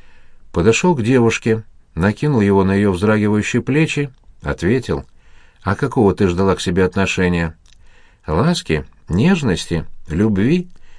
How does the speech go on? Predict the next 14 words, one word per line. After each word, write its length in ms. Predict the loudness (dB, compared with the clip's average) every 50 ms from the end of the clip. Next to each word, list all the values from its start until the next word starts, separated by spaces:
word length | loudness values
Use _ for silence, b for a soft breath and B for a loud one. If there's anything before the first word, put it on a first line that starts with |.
| b b
к 80 | b -10
себе, 600 | -4 0 2 2 2 2 2 2 2 2 0 -2 -6 -16 -16 -4
платной 360 | 0 2 2 2 2 0 -2
шлюхе? 520 | -2 0 0 2 2 2 0 -2 -6 -6 -8 -14 -20 b b b b b b b b b b b 0
Ты 200 | 2 2 2 2
продала 420 | 2 0 0 2 2 2 2 0
свое 280 | 0 0 0 0 0 0
тело, 360 | -2 -2 2 2 4 2 2
причем 380 | 2 0 0 2 2 0 2
добровольно, 720 | 4 2 4 4 2 2 2 2 4 4 4 2 0 -2 -4 b b b b b b b b b b b
и 120 | 2 2
с 160 | 2 2 -2 0
ним 200 | 2 2 2 2
покупатель 760 | 0 -2 -2 -2 -2 0 2 0 0 2 0 -2 -2 -2